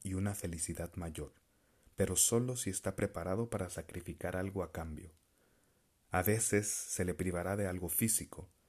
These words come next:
pero en la mayoría de los casos es una perspectiva o un punto de vista lo que tiene que dejarse atrás.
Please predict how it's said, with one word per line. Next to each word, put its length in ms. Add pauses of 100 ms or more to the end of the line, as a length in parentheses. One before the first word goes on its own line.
(260)
pero 200
en 60
la 80
mayoría 520
de 80
los 180
casos 480 (140)
es 160
una 200
perspectiva 880 (280)
o 60
un 200
punto 340
de 100
vista 520
lo 140
que 100
tiene 260
que 120
dejarse 480
atrás. 480